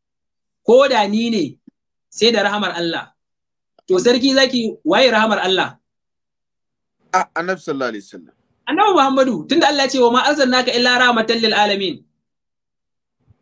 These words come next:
Speaker 1: To, wannan rahamar ita ya kamata mu riƙe, shi ne Annabi Muhammadu. Domin ran alkiyama kowa zai ɗimoce, babu wanda zai iya zuwa gaban Allah a ranan. Kowa,
Speaker 2: Ah.
Speaker 1: har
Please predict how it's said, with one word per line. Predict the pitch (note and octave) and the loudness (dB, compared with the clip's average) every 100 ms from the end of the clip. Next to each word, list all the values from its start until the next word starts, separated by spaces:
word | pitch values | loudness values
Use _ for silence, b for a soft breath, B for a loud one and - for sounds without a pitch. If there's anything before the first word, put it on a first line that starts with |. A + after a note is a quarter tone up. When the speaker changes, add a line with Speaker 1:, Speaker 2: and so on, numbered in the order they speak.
| _ A3 | _ 4
Speaker 1:
To, | A3+ | 4
wannan | F4 F4+ | 4 2
rahamar | D4+ C#4 D4 B3+ C#4 | 0 0 -4 -4 -2
ita | D#4 | -4
ya | E4+ | -2
kamata | C4+ C4+ B3+ | -2 -2 -2
mu | A3+ | -4
riƙe, | B3 A#3 | -2 0
shi | A3 G4 | 2 2
ne | C4+ | 4
Annabi | A#3+ A3+ | 2 2
Muhammadu. | F#3+ F3+ F#3 E3 A2+ _ _ _ _ _ _ _ _ _ E3+ | 2 0 0 -4 -6 _ _ _ _ _ _ _ _ _ 2
Domin | A3 C4 | 4 6
ran | C#4+ F4 | 4 0
alkiyama | D#4 C#4 B3 B3+ C#4+ C4+ G#3+ - | -2 -2 2 4 4 2 -2 0
kowa | E4+ F4 E4+ D#4+ | 2 4 2 0
zai | C#4+ | -8
ɗimoce, | C4 B3+ A3+ A3 | -6 -2 0 0
babu | B3 A#3+ | 0 2
wanda | A#3+ A3 | 0 0
zai | A3 A3 | -4 -2
iya | G3+ | -4
zuwa | G3+ F#3+ | 0 -2
gaban | E3 F3 F#3 | 0 -2 0
Allah | F#3+ F3+ D3 | 2 2 0
a | |
ranan. | D#3+ C#3+ - _ _ _ _ - | -2 -4 -8 _ _ _ _ -10
Kowa, | - C4+ B3 | 2 4 4
Speaker 2:
Ah. | A#3 | 2
Speaker 1:
har | B3+ | -2